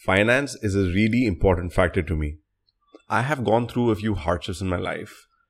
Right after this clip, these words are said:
having lost my dad when I was just nineteen, to having a deadly car accident when I was twenty-six, which left me in a wheelchair for six months, by the way. And I've also had medical emergencies in my family.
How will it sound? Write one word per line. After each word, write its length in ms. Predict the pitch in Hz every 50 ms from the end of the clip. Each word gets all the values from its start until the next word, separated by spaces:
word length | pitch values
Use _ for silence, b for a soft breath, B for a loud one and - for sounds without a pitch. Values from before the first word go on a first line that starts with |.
| _ _
having 340 | - 95 98 101 104 104 98
lost 320 | 90 92 95 101 - -
my 100 | 120 110
dad 320 | 104 101 101 104 104 107 101
when 100 | 98 98
I 60 | 98
was 220 | 98 98 95 85
just 200 | 82 104 104 -
nineteen, 640 | - 98 85 80 82 85 87 85 98 101 101 98 98 b b b b b b _
to 140 | - 110 104
having 360 | 90 98 101 104 120 123 123
a 80 | 117 110
deadly 540 | 101 85 85 98 101 98 - 117 120 117
car 260 | 98 - 110 107 113 107
accident 640 | - - 98 95 - - 120 113 110 117 113 104
when 100 | 104 101
I 40 | 104
was 140 | 107 107 -
twenty-six, 840 | - - 107 107 113 107 101 - - 101 - - - - - - - _ b b b b b b b
which 300 | - 113 - - - -
left 320 | 92 95 98 101 - -
me 200 | 143 147 151 127
in 120 | 98 107 107
a 80 | 98
wheelchair 500 | 90 80 92 98 101 98 - - 110 107
for 140 | 107 - 101
six 420 | 92 - - - 135 - - -
months, 320 | 92 80 78 85 90 87 76
by 180 | 76 87 87
the 120 | 82 87 90
way. 220 | 80 78 98 - - _ _ _ _ _ _ _ _
And 140 | - 123 143
I've 80 | 147
also 320 | 143 - 123 131 - 156 151
had 160 | 151 147 120
medical 400 | 92 92 95 101 104 113 113 101
emergencies 560 | 92 95 92 92 92 101 104 95 98 95 90
in 80 | 90 95
my 100 | 92 92
family. 480 | - - 98 98 92 87 98 101 -